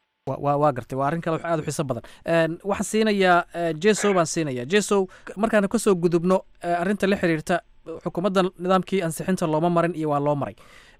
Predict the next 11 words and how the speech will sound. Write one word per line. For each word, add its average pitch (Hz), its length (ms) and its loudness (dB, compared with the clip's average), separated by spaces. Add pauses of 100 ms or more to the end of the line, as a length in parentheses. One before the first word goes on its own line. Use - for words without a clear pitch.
Eh, 160 300 0 (340)
dabcan 208 240 2
waxaa 202 160 -2
jira 180 140 0
sababo 185 300 2
kale 196 200 2
oo 180 200 -4
badan 165 320 2
oo 151 260 -2 (200)
raggii 175 240 -2
adiga 175 140 2